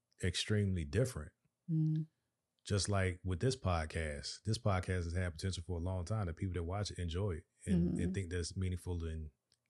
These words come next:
Speaker 1: and it's necessary. This is not new. This is just our life. Same thing with the
Speaker 2: Right.
Speaker 1: vlog. Um, I think, I don't think we found our style or agreed on a style.
Speaker 2: Agreed.
Speaker 1: Because ultimately,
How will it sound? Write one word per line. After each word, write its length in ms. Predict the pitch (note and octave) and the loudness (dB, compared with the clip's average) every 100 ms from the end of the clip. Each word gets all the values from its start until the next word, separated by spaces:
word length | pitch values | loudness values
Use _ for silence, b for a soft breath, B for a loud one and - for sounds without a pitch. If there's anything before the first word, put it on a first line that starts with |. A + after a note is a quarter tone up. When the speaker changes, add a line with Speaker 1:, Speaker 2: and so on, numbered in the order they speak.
| _ | _
Speaker 1:
and 100 | G2 | -2
it's 140 | F2 - | 0 0
necessary. 640 | G#2+ G2+ - E2+ E2+ F2 - _ _ _ _ _ _ | 0 0 0 0 -2 -4 -8 _ _ _ _ _ _
This 160 | F2 F2 | -4 2
is 80 | A#2 | 4
not 260 | A#2 G2+ | 4 2
new. 240 | E2 A#2 A2+ | 2 2 2
This 140 | G#2 | 4
is 100 | G2 | 2
just 140 | G2+ | 4
our 160 | A2 G#2+ | 4 4
life. 400 | B2 A2+ - - _ - | 2 0 -4 -10 _ -4
Same 240 | G2 G2+ | 2 2
thing 160 | G2 G2 | 4 0
with 100 | F#2 | 4
the 60 | |
Speaker 2:
Right. 140 | F#3+ F#3 | 6 8
Speaker 1:
vlog. 360 | A#2+ G2+ F2+ - _ | 8 6 4 -2 _
Um, 520 | F#2+ F2+ F2 E2+ F2 - _ _ _ _ _ _ _ _ | -2 0 0 -2 -4 -8 _ _ _ _ _ _ _ _
I 80 | F2+ | -2
think, 500 | - G#2+ G2 - - - - _ _ _ _ _ - | 4 2 2 -4 -8 -10 -16 _ _ _ _ _ 4
I 80 | |
don't 120 | A2 G#2+ | 6 6
think 120 | G2 | 2
we 60 | F#2 | 2
found 320 | G2 F#2 F2 | 2 2 2
our 100 | D#2+ | 0
style 520 | - F2+ F#2 D#2+ E2+ | 2 2 2 0 -6
or 160 | - F2+ | -2 0
agreed 300 | E2 F#2 F#2+ | 2 2 2
on 140 | E2 | 0
a 20 | D#2 | -2
style. 420 | - D2+ D#2+ E2 _ | -4 -6 -8 -12 _
Speaker 2:
Agreed. 360 | E3+ D#3 - F#2 | -2 0 0 0
Speaker 1:
Because 640 | - F#2+ E2+ E2 - - _ _ _ _ _ _ _ _ _ _ _ _ _ _ _ _ _ _ - | 2 4 4 2 -2 -4 _ _ _ _ _ _ _ _ _ _ _ _ _ _ _ _ _ _ 6
ultimately, 1080 | G#2+ G#2 - G#2 F#2 G2 F#2+ F2 E2 D#2+ | 8 8 6 4 4 4 4 4 2 -2